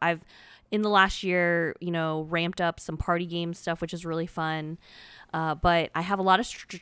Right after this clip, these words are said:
strategy games that I really enjoy. And I've also, like, maybe have bought, like, one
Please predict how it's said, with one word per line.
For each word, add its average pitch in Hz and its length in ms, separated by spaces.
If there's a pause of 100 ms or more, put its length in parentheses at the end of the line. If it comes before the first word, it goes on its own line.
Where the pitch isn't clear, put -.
strategy 175 440
games 202 460
that 208 100
I 208 40
really 208 360
enjoy. 208 720
And 175 340
I've 185 140
also, 214 480
like, 208 280 (1000)
maybe 185 580
have 185 320
bought, 156 340 (340)
like, 156 240 (480)
one 175 600